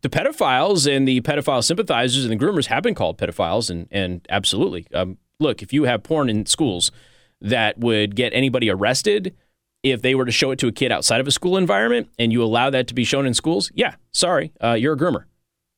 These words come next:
Just, just how it is. Now, if you are somebody who thinks that that is inappropriate for children, regardless of your political affiliation, you are not a groomer. See? See how that works? It's weird. It just so happens to be that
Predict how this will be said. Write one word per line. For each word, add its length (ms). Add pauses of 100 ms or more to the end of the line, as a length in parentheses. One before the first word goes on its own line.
(720)
Just, 200 (100)
just 180
how 140
it 80
is. 220 (320)
Now, 280
if 320
you 160
are 140
somebody 360
who 100
thinks 260
that 80
that 140
is 120
inappropriate 560
for 80
children, 320
regardless 340
of 40
your 80
political 340
affiliation, 560
you 140
are 60
not 200
a 60
groomer. 400
See? 160
See 140
how 80
that 100
works? 260
It's 120
weird. 240 (680)
It 80
just 180
so 120
happens 360
to 60
be 160
that 180